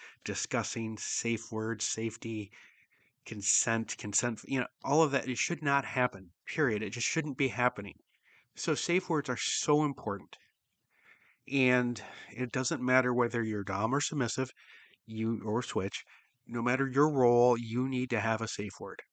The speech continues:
Not only that, when you are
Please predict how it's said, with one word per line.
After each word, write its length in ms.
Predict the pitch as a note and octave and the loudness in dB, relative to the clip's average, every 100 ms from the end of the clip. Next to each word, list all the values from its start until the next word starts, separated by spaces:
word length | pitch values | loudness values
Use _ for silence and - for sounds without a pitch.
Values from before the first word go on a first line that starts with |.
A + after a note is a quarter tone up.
| _ _ _ _ _ _ _ _ _ _ - | _ _ _ _ _ _ _ _ _ _ -8
Not 340 | A#2+ B2 A#2+ | 0 4 4
only 260 | C3+ D#3 F3 | 4 2 0
that, 720 | C#3+ A2+ A2 G#2 F#2 - - - _ _ _ - | -4 -2 0 0 -2 -8 -12 -18 _ _ _ -10
when 360 | A#2 B2 A#2+ | -2 -2 0
you 240 | A#2+ A#2+ A#2 | 0 0 0
are 520 | A#2 A#2 A#2 A2+ | 2 2 4 2